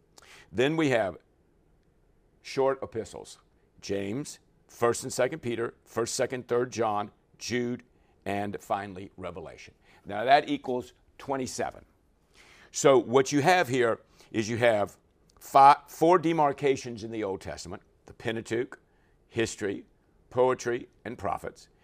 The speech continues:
And in the New Testament, you have gospel, history, Acts,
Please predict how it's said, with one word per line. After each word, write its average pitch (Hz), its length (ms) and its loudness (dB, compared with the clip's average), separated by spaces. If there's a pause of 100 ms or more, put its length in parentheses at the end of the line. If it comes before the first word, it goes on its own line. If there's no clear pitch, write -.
(380)
And 139 220 4
in 135 100 0
the 135 60 2
New 180 120 6
Testament, 139 440 2
you 104 120 -2
have 92 160 -6
gospel, 117 580 0 (440)
history, 127 540 2
Acts, 90 480 -6